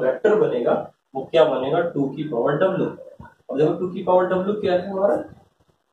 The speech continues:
W क्या था, number of ones, कितने number of ones, टू है, तो टू की power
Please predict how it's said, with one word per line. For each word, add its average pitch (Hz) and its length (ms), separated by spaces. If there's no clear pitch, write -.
W 175 260
क्या 175 180
था, 277 260
number 156 260
of 196 160
ones, - 220
कितने 175 400
number 190 240
of 190 100
ones, 226 140
टू 240 180
है, - 160
तो 147 160
टू 180 240
की - 180
power 156 320